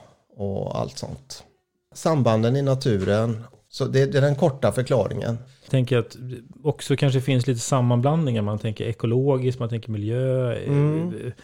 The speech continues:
Speaker 2: Eh, alltså, hur, vad är sambandet och vad är,
Speaker 1: Ja,
Speaker 2: vad, vad är
Speaker 1: precis.
Speaker 2: missförstånden?
Speaker 1: Ja, precis. Det, det, det finns lite missförstånd där, kan det göra, på det sättet att jag tycker att, eh, ekologi ses som en, en vetenskap och primärt en naturvetenskap.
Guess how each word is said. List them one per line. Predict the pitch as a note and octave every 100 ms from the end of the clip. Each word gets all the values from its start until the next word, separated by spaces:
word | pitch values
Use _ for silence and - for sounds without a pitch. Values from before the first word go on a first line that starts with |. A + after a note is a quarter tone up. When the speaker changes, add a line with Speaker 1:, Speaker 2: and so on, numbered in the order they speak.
| -
Speaker 2:
Eh, | C3
alltså, | A#2+ B2+
hur, | B2 C3 E3 D3
vad | C3+ D3 C#3+
är |
sambandet | C3+ - C#3 C3 B2+ C3+ C3 B2+ B2+
och |
vad | B2 B2
är, | B2+ D#3+
Speaker 1:
Ja, | E3 F3+ F#3 F3
Speaker 2:
vad, | E3+
vad | F3+
är |
Speaker 1:
precis. | F3 C#3
Speaker 2:
missförstånden? | C3+ - B2+ - E3 D3+ A2+ G2
Speaker 1:
Ja, | D#3 E3+ F#3+
precis. | F3+ E3 E3 D3
Det, | E3+
det, | D3+ E3 E3+ D3+
det | F3 F#3
finns | A#3 G#3+ G#3+
lite | A3 A3 G3 C3 A3+
missförstånd | A3+ - B2+ C3 C#3 C3
där, | A2+
kan | C3+ B2+
det |
göra, | C3 A#2+ A#2
på | D3
det | B2 A#2
sättet | - G#2+ - A#2
att | A#2 A#2 _ _ _ _
jag | A#2+ D#3+ F3+ F3+
tycker | F3 C3+ A#2+
att, | A#2 A#2 -
eh, | A#2+ A#2 A#2 A2+ A2 A#2+
ekologi | C3+ C3 C3 B2 D3
ses | C#3+ C3 G#2+ F#2+
som | A2+ G#2+
en, | G2+ G2
en | G#2+ - G2+
vetenskap | G#2 G2+ - F#2 - A2+ A#2 A#2+ -
och | G#2 G2+ G2 - -
primärt | A#2+ A2 G#2 G#2+
en | G#2+
naturvetenskap. | G#2+ G2+ A2+ G2+ G2 - G#2 - C3+ C#3 C#3